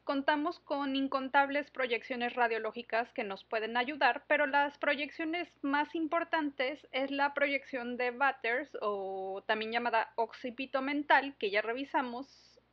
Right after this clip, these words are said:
y esta proyección, que es una Batters un poco más inclinada, que llamamos occipito mental a treinta grados.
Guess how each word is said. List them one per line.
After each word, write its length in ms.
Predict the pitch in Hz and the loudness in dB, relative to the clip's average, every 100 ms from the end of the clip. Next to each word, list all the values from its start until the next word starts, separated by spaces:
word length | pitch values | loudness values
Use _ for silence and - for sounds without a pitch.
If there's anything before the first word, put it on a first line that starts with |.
| _ | _
y 320 | - 302 302 - | 0 0 0 -2
esta 340 | 233 240 254 | -4 0 -2
proyección, 640 | 262 254 269 269 262 240 240 | 0 0 -2 -2 -2 -2 -2
que 80 | 285 | -4
es 140 | 285 | -2
una 200 | 311 311 | -2 -2
Batters 560 | 294 294 - 277 269 277 | 0 -2 0 0 0 0
un 200 | 277 - _ | -2 -4 _
poco 280 | 294 294 330 | -2 -2 -2
más 240 | 285 277 - | 0 0 0
inclinada, 640 | 277 277 294 277 233 240 - _ _ _ | -2 0 0 2 2 -2 -4 _ _ _
que 140 | 311 | 0
llamamos 560 | 311 294 285 262 269 - _ | 4 4 4 2 -2 -6 _
occipito 580 | 269 269 302 285 294 294 | 0 0 -4 -6 -4 -2
mental 520 | 285 277 277 240 254 _ _ | 0 2 6 6 4 _ _
a 340 | - 233 226 226 | 8 8 8 6
treinta 360 | 226 214 220 233 | 0 -2 0 4
grados. 480 | 294 330 - - | 6 4 2 -8